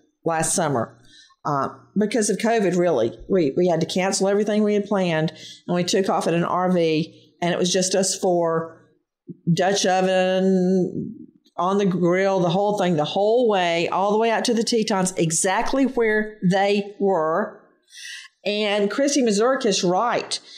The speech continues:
The hiking was very precarious. As a matter of fact, there were several hikes that I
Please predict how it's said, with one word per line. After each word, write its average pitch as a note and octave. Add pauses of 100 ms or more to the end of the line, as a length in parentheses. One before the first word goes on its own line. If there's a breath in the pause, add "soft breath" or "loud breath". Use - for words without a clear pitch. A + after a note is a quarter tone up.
(180 loud breath)
The F3+
hiking A#3 (140)
was F3
very A3 (220)
precarious. G#3
As G3+
a F3+
matter F#3
of F#3
fact, F3+ (160 loud breath)
there F3+
were F3
several G3+
hikes F#3+ (280)
that F#3
I E3+